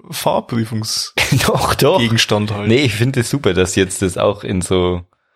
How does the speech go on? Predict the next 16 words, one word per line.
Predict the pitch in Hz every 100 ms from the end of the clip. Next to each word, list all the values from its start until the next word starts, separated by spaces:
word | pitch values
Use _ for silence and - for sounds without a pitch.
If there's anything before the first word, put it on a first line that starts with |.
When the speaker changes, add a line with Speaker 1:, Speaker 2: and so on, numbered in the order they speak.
| _
Speaker 2:
Containern | - 101 98 101 113 87
gemacht | 90 90 85 -
wird, | 92 92 - _ _ _ _ _
dass | 101 87
das | 98 92
da | 101
alles | 101 110 104
digital, | - 107 104 101 107 120 120 113
also, | 107 117
äh, | 127 -
auch, | 127 -
dass | 127 -
du |
einfach | 120 120 131
niemanden | 135 143 143 120
gefährdest, | 104 127 139 85 78 - _